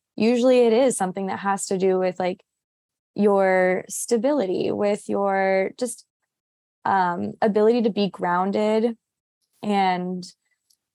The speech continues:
kind of, you know, if we think about it in terms of, like, the feminine flow kind of being, you know, ungrounded, it can feel very, like, flighty and,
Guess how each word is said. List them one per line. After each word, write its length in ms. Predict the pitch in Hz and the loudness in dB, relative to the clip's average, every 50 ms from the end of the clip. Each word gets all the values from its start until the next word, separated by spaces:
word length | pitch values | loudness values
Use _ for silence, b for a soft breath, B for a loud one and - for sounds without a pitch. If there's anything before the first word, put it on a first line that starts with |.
| _ - | _ -6
kind 180 | - 233 240 262 | -2 0 0 0
of, 140 | 247 233 - | 0 -2 -4
you 120 | - 214 202 | -2 -2 0
know, 180 | 190 185 190 | 0 0 0
if 220 | 196 - - 185 - | 0 -2 -4 -2 -2
we 100 | 220 208 | -2 -2
think 200 | - 220 214 233 | 0 -2 -2 0
about 280 | 208 202 190 190 185 | 0 2 2 2 2
it 140 | 185 185 - | 2 0 -2
in 160 | - 190 190 | -2 -6 -8
terms 260 | 180 - 190 190 185 | -6 -6 -6 -4 -4
of, 80 | 190 180 | -4 -4
like, 140 | 185 180 - | -4 -4 -6
the 100 | 196 185 | -6 -6
feminine 460 | - - 190 196 196 196 190 190 190 | -2 -2 0 0 0 0 0 -2 -2
flow 400 | - - 196 190 185 185 185 180 | -2 0 0 2 2 2 2 0
kind 140 | 196 196 185 | -2 -4 -6
of 260 | 180 180 - 220 208 | -6 -8 -10 -8 -4
being, 420 | - 196 190 190 185 185 185 185 | -2 0 0 0 0 -2 -4 -4
you 160 | - - 196 185 | -6 -6 -6 -4
know, 240 | 175 175 175 175 - b b b b b b b _ _ _ _ _ | -4 -6 -6 -8 -12 b b b b b b b _ _ _ _ _
ungrounded, 760 | - 185 185 190 214 226 220 240 240 240 240 247 254 269 269 | 0 2 2 4 2 2 2 2 2 2 2 2 2 2 2
it 140 | 240 - - | 0 -2 -2
can 160 | - 220 214 | -2 -4 -4
feel 300 | 190 - - 202 208 233 | -4 -2 0 0 2 2
very, 300 | 214 196 190 190 196 202 | 2 2 2 2 2 2
like, 160 | 196 180 180 - | 0 -2 -2 -4
flighty 760 | - - - 190 180 185 190 208 214 214 220 226 226 226 | -10 -10 -6 -4 -2 0 0 0 0 0 2 2 4 4
and, 460 | 226 190 175 175 175 175 180 170 - | 2 2 0 -4 -4 -6 -6 -8 -10